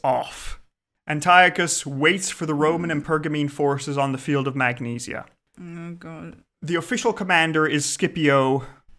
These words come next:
Speaker 1: Asiaticus, the younger
Speaker 2: Right.
Speaker 1: brother of Scipio Africanus. But it is strongly implied by certain sources that Africanus was the one who was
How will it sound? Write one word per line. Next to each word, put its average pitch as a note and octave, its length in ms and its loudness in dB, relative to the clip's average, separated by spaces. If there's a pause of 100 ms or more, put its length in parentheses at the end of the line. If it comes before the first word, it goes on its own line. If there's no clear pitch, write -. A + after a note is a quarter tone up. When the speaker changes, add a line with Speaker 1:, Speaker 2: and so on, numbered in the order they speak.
(260)
Speaker 1:
Asiaticus, C3+ 1040 0 (560)
the D3 80 -6
younger C3 320 -2
Speaker 2:
Right. B2+ 80 -10
Speaker 1:
brother A#2+ 260 -2
of A#2+ 80 -12
Scipio B2+ 400 -8
Africanus. D3 840 -2 (480)
But A3+ 500 0
it F3 140 0
is D#3+ 300 0
strongly G3+ 560 0
implied C#3 560 2
by B2 120 2
certain C3+ 300 -6
sources C3 500 -4
that A#2+ 180 2
Africanus B2+ 600 -4
was C3 80 -6
the C3 80 -6
one A#2 200 -6
who A#2+ 120 -12
was - 220 -12